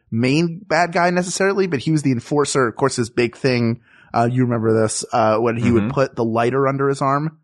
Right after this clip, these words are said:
Speaker 2: Oh,
Speaker 1: at the very
Speaker 2: yeah.
Speaker 1: beginning to show how loyal he is to the, uh, to the main bad guy. He, like, he sits there, takes it. It turns out he's a special forces guy, which is also what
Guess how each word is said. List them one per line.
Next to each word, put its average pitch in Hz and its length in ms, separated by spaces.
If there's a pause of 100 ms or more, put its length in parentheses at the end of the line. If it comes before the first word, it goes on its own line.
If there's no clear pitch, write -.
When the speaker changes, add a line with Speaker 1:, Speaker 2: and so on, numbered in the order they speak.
(320)
Speaker 2:
Oh, 113 220
Speaker 1:
at - 20
the 113 80
very 127 120
Speaker 2:
yeah. 95 80
Speaker 1:
beginning 131 260
to 120 80
show 139 180
how 120 160
loyal 120 360
he 135 180
is 135 240
to 123 160
the, 110 460 (140)
uh, 101 220
to - 140
the 113 80
main 104 240
bad 127 260
guy. 147 280 (680)
He, 127 60
like, 117 140
he 120 60
sits - 300
there, 120 160
takes 120 300
it. 113 100
It 110 80
turns 117 260
out 113 200
he's 113 520 (400)
a 110 220
special - 340
forces 123 500
guy, 120 300
which 117 220
is 110 100
also 107 300
what 113 360